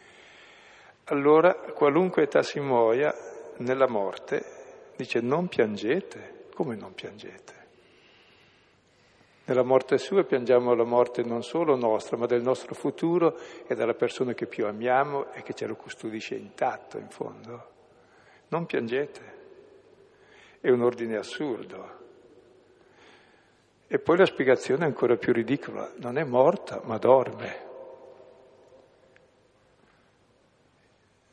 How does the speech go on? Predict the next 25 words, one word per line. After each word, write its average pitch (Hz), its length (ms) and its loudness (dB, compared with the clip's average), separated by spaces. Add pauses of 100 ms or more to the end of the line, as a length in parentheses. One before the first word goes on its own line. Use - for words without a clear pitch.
(580)
E 113 380 -6
in 120 160 -8
casa 135 260 4
tutti - 240 -6
facevano 110 480 -2
strepito, 123 720 -2
si 110 180 -6
battevano, 117 760 2
era - 380 -14
appunto - 640 -12 (380)
per 127 200 6
esorcizzare 120 640 6
il 120 80 4
dolore, 127 480 8
lo 120 100 2
si 113 200 -4
manifestava 110 760 4
vivacemente, 117 800 0
ed 104 100 -2
è 107 80 0
bene 101 380 0
questo - 420 -10
anche, - 400 -12
se - 160 -12
no 107 240 -6